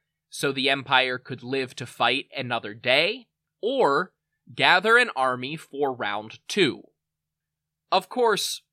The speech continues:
preparations for a second royal army were already underway in summer of three thirty-two. It just took a long time to summon all of the troops,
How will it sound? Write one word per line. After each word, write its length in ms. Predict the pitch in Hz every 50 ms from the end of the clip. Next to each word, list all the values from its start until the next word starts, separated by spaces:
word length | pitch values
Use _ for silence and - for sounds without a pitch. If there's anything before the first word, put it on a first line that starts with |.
| _ -
preparations 800 | - 214 208 202 - 185 170 165 165 165 156 - 170 151 143 -
for 240 | - - 151 139 131
a 100 | 127 123
second 560 | - - - 175 165 160 - 143 123 113 135
royal 360 | 139 135 127 123 117 117 -
army 420 | - 143 156 151 139 127 120 117 120 127 123
were 480 | 120 135 160 165 156 143 135 127 120 -
already 500 | - 123 131 131 123 131 123 120 117 107
underway 920 | - 110 113 110 110 104 107 110 151 196 185 120 101 95 95 107 135 - _ _ _ _ _ _ _ _ _ _ _
in 160 | - 127 131 127
summer 440 | - - - 139 131 131 123 123
of 120 | 117 113 -
three 260 | - 131 127 120 113
thirty-two. 800 | - - 123 110 101 104 92 - - - 180 151 107 - - - _ _ _ _ _ _ _ _ _ _ _ _ _ _ _ _
It 140 | - 143 147
just 440 | - 190 202 185 170 - - - -
took 320 | - - 247 233 - - -
a 100 | 151 156
long 520 | 151 131 120 117 123 127 123 123 120 117 -
time 460 | - - 185 202 185 139 110 101 104 -
to 120 | - 123
summon 480 | 117 - - - 151 156 156 151 139 131
all 280 | 98 107 127 147 151 160
of 120 | 151 151
the 80 | 143 127
troops, 720 | - - - 202 214 151 127 - _ - - - - -